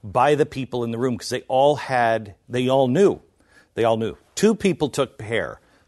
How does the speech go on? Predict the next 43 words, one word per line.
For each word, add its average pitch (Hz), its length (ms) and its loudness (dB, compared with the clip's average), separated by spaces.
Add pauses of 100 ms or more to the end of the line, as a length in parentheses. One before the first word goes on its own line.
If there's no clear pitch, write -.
The 98 80 -6
doctor 131 420 0
took 165 240 -6
hair 156 360 0 (280)
at 143 180 -2
the 170 80 0
request 147 440 0
of, 117 120 -2
of 113 680 -4
Mary 131 340 2
Lincoln, 87 380 -6 (540)
and 120 420 0 (120)
I 110 100 0
think 160 200 -6
another 127 440 2
doctor 85 520 -8 (160)
took, - 320 -6 (380)
um, 92 540 -6
but 113 280 -4
he 139 160 -2
was 143 180 0
only 131 360 0
there 110 380 2
at - 200 -6
the 101 60 -6
beginning. 92 500 -6 (260)
So - 140 0
you 139 180 2
had 131 240 0
the 117 160 0
theater 160 400 2
actress 120 560 0
who 139 200 -4
was 117 140 -2
like, 113 160 -6
"Oh, 165 300 2
I've 107 160 -2
gotta," 110 220 -6 (680)
then 175 300 2
people 135 260 -2
took 123 200 -8
the 110 180 -8
sheets - 520 -10